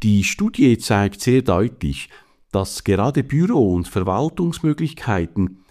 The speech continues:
ebenso wie Kundendienst und Vertriebsrollen bis zwanzig dreißig zu jenen Berufsfeldern gehören könnten, in denen die Nachfrage sinkt,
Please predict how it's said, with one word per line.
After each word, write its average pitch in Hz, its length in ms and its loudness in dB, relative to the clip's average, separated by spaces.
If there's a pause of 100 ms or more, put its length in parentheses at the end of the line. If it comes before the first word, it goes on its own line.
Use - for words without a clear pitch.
(300)
ebenso 170 540 4
wie 90 100 2
Kundendienst 117 920 0
und 90 180 -2
Vertriebsrollen 92 1200 0 (360)
bis 156 280 -4
zwanzig 107 580 -2
dreißig - 600 -2
zu 104 320 -6
jenen 151 580 2
Berufsfeldern 131 840 0
gehören 107 440 2
könnten, 101 600 -2 (360)
in 101 180 2
denen 170 460 2
die 120 360 -2
Nachfrage 104 800 0
sinkt, - 720 -2